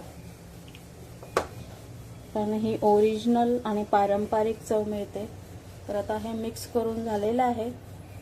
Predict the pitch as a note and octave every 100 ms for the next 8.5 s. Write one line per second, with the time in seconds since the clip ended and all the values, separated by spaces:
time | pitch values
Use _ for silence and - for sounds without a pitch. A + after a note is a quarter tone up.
0 | - - - - - - - - - -
1 | - - - - - - - - - -
2 | - - - - - - - - - A3+
3 | - C#4 C#4+ C4 B3+ A#3+ B3 A#3+ B3 B3
4 | A3+ A3+ A#3 A#3 - A#3 A#3 A#3 A#3+ -
5 | - - - - - - A3+ A3 A#3 A3+
6 | B3 B3 A#3 G#3+ G#3 G#3+ G#3+ A3 G#3 -
7 | - - - - - - A3 G#3+ G#3 A3+
8 | - G#3 G3 G3 G#3+